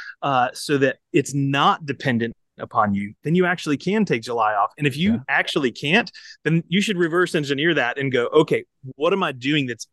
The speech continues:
Speaker 1: making me so pivotal to everything?
Speaker 2: Yeah.
Speaker 1: And what do I need to give away?" So sometimes you just, you have to rest. You have to take a day off every week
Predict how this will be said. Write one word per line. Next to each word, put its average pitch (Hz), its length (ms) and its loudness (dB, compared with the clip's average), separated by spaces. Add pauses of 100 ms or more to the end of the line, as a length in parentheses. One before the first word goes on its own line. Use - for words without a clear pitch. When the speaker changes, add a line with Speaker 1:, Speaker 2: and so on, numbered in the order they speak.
Speaker 1:
making 143 400 2
me 127 100 0
so 131 300 0
pivotal 135 580 -2
to - 160 0
everything? 113 360 0
Speaker 2:
Yeah. 92 60 -2
Speaker 1:
And 104 100 -8
what 131 100 0
do 127 140 0
I 120 60 2
need 117 180 -8
to 113 60 -10
give 104 180 0
away?" 104 180 -8 (280)
So 151 100 -8
sometimes 208 360 2
you 143 80 0
just, 165 240 2
you 151 140 -2
have 170 220 0
to 147 80 -2
rest. 123 340 -2
You 147 60 6
have 135 80 4
to 131 80 -2
take 156 220 -2
a 156 40 -2
day 160 160 2
off 139 220 0 (100)
every 151 240 0
week 147 280 -2